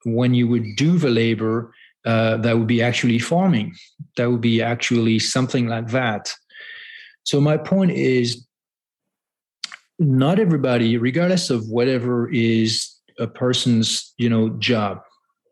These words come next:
that it is includes some labor or full labor, physical labor, or it's all, you know, like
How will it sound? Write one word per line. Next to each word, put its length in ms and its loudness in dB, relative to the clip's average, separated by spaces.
that 180 2
it 160 4
is 420 2
includes 480 -2
some 180 2
labor 520 2
or 160 -2
full 280 -2
labor, 640 2
physical 360 -2
labor, 440 2
or 240 2
it's 220 -2
all, 280 2
you 60 0
know, 180 0
like 200 -4